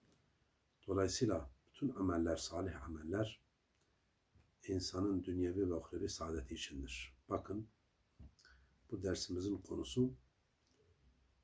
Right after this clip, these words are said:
nafile oruç tutma hakkındadır. Özellikle diyor ki, evet,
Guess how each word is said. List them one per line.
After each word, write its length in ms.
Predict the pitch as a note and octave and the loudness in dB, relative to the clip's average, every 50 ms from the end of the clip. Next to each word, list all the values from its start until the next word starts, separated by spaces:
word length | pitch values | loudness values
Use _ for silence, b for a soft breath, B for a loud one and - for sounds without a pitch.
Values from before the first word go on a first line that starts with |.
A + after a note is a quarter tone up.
| _ - | _ -2
nafile 440 | G2+ F2+ F2+ E2+ - - F#2+ G2 G2+ | 0 2 2 2 0 -2 -2 0 0
oruç 420 | F#2 - - F2 E2+ G2 F#2+ - | 0 0 0 0 2 2 0 0
tutma 340 | - - - - - - - | -4 -14 -10 -6 -6 -6 -6
hakkındadır. 720 | E2 - - - D#2+ D#2+ E2 D#2+ G#2 A#2 A2 A2+ - - _ - - - - - - _ _ - - - - - - - _ _ _ _ _ _ _ _ _ _ _ _ _ _ _ - | -6 -8 -8 -8 -6 -4 -4 0 0 0 0 -2 -6 -20 _ -20 -20 -20 -20 -20 -20 _ _ -20 -20 -18 -18 -18 -20 -20 _ _ _ _ _ _ _ _ _ _ _ _ _ _ _ 0
Özellikle 720 | G2 F#2+ F2+ G2+ G2 G2 G#2 G#2 - - F#2+ F#2+ F#2+ - - _ _ - F#2+ | 0 2 4 4 4 4 2 0 0 0 0 0 0 -2 -8 _ _ -10 0
diyor 220 | F#2 G2 G#2 G2+ G2 | 2 4 4 4 2
ki, 320 | - - G2 G#2 G#2 G#2 - _ _ _ - _ _ _ _ _ _ _ _ _ _ _ _ - | -4 -6 -6 -6 -6 -10 -16 _ _ _ -20 _ _ _ _ _ _ _ _ _ _ _ _ -4
evet, 220 | F#2+ F2 D#2+ D2 | -2 -2 -2 -2